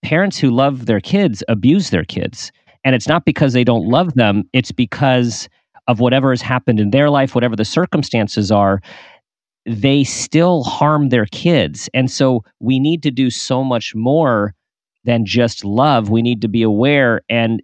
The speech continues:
you set out on this journey and all of the offices and couches and reading and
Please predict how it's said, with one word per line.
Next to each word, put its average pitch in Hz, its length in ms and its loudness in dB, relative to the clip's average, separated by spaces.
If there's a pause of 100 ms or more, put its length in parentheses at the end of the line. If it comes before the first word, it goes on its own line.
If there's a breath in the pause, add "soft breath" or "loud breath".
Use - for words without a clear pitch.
(100)
you 120 360 2
set 120 440 -2
out 117 180 2
on 113 120 2
this 101 160 0
journey 120 440 2
and 107 120 2
all 113 140 2
of 110 100 0
the 101 100 2
offices 110 540 0
and 92 120 -2
couches 117 440 0
and 90 140 0
reading 120 340 2
and 95 80 -2